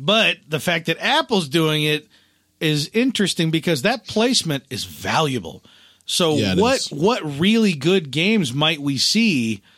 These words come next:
Speaker 1: in response to that? So even though I agree it sucks, if we are gonna start seeing better games, 'cause here's the thing, I'm talking about Hearthstone and F T L, we talked about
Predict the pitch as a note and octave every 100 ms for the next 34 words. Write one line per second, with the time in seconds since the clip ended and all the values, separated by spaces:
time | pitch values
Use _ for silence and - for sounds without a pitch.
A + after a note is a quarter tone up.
0 | _ _ E3 D#3 C#3 B2+ - D3 E3 E3+
1 | - G2 E2 - - - - - F3 A3+
2 | C4+ C#4+ C#4+ D#4 C4+ E4 D#4 F3+ E3+ G#3
3 | - - D#4 B3 E3+ E3+ - - - -
4 | _ - F3 D3+ G3 G#3 C#4 C4+ B3+ G#3+
5 | A3 G3 - G3 F#3 F#3+ F#3+ G3 E3+ G#3+
6 | F4 C#4+ B3+ C4+ A3+ C#4 D#4 B3+ E3+ F3
7 | G3+ - F3+ E3 C#3+ E3 E3 E3 D3+ C#3+
8 | D3+ E3 E3 E3 D#3 C#3+